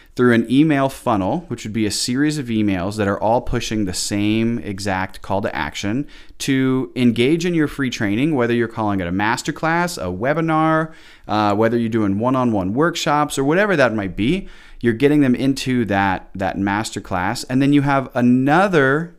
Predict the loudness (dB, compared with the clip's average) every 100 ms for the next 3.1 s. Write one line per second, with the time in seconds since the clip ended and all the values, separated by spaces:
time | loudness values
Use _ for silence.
0 | -12 -2 2 4 4 4 4 2 0 0
1 | 0 0 -2 -4 -4 -4 -6 -10 -16 -20
2 | -6 -2 0 0 0 0 2 2 4 4
3 | 2